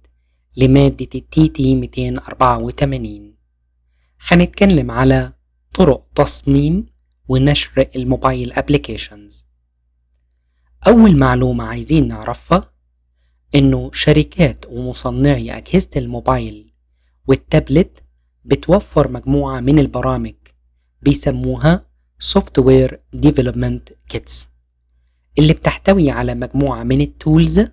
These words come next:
اللي بيتم استخدامها علشان تسهل وتبسط عملية إنشاء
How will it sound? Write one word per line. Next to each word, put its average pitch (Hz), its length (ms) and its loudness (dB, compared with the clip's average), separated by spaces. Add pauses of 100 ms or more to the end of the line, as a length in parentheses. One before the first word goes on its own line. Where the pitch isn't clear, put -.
(600)
اللي 139 140 0
بيتم 143 460 2
استخدامها 131 760 -2
علشان 123 560 -4
تسهل 117 640 -4 (600)
وتبسط 147 880 0
عملية 139 640 0
إنشاء 135 540 0